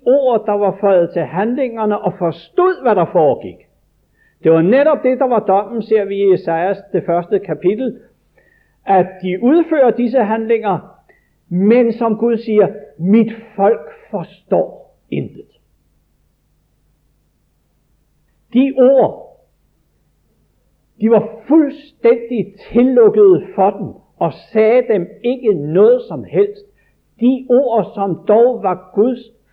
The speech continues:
frelsespagts ord, de kendte dem dårligt nok.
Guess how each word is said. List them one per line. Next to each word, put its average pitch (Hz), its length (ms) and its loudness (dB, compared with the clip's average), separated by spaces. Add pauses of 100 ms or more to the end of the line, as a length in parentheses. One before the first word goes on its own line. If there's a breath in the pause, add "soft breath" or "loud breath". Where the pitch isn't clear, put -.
(100)
frelsespagts 208 880 -4 (120)
ord, 175 300 -2 (3000)
de 190 80 -2
kendte 226 360 2
dem 190 200 -4
dårligt 156 320 0
nok. 117 300 -10